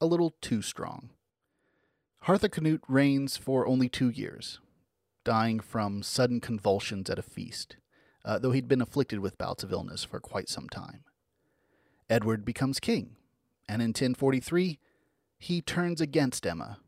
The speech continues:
and deprives her of most of her property and power. Her close advisor, the Bishop of Elham, suffered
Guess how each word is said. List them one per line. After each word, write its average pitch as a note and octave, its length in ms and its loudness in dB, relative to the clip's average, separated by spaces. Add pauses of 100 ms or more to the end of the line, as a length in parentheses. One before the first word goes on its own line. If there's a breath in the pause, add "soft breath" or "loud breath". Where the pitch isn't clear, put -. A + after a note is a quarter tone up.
(200)
and A#2 120 -4
deprives C3 480 2
her C3 140 0
of G#2 120 -2
most A#2+ 240 2
of A#2+ 120 -4
her - 120 0
property G#2 480 -2
and G2 100 -4
power. - 460 -10 (600 soft breath)
Her A#2 100 -8
close A#2+ 260 2
advisor, B2 580 -2
the A2 120 -6
Bishop - 280 -6
of G#2 80 -10
Elham, C3 280 2 (320 loud breath)
suffered C#3 440 0